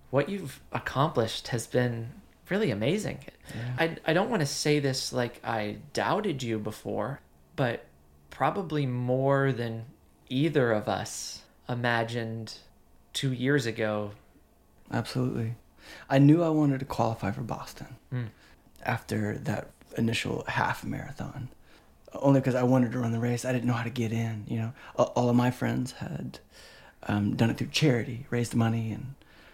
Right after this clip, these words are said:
Speaker 2: done the race, but I wanted to qualify, you know, I wanted to,
Speaker 1: Yeah.
Speaker 2: I wanted to, I wanted to find that time. So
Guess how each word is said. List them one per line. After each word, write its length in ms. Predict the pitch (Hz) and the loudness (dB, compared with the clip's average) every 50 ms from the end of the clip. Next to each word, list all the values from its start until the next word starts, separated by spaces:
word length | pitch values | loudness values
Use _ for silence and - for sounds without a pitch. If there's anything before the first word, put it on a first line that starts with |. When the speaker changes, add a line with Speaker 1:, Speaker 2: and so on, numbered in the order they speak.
| - - | -12 -6
Speaker 2:
done 120 | - 117 113 | -2 -2 0
the 60 | 113 | 0
race, 280 | 113 117 117 120 120 - | 0 0 0 0 -2 -4
but 240 | - 117 110 92 - - - - - - - - - - - - - - - | -4 -6 -6 -6 -8 -12 -20 -20 -20 -20 -20 -20 -20 -20 -20 -20 -12 -6 0
I 140 | 101 113 120 | 4 6 6
wanted 260 | 113 110 110 107 98 | 8 8 6 4 2
to 60 | 95 | 0
qualify, 640 | - - - 107 - - 131 135 - - - 165 143 135 - - | -2 -2 -2 -2 -2 -2 -6 -10 -10 -10 -10 -10 -10 -10 -6 -4
you 100 | - 110 | -2 0
know, 80 | 113 | 2
I 60 | 117 | 4
wanted 200 | 110 113 110 107 | 4 4 4 2
to, 100 | 104 - - | 2 2 2
Speaker 1:
Yeah. 80 | 156 | 2
Speaker 2:
I 20 | 110 | 2
wanted 220 | 110 110 110 107 107 | 2 2 0 0 -2
to, 140 | 110 104 - - - - | -6 -8 -8 -10 -8 -4
I 40 | |
wanted 140 | 104 101 120 | -2 -2 -2
to 60 | 131 | -2
find 300 | 139 - 120 110 104 107 | -4 -4 -2 0 0 0
that 180 | 113 - - - | 0 -2 -4 -6
time. 440 | - - 104 - 107 113 123 - 127 | -4 -4 -2 -2 -2 -4 -6 -6 -6
So 320 | - - - 120 113 120 | -6 -4 -4 -4 -6 -6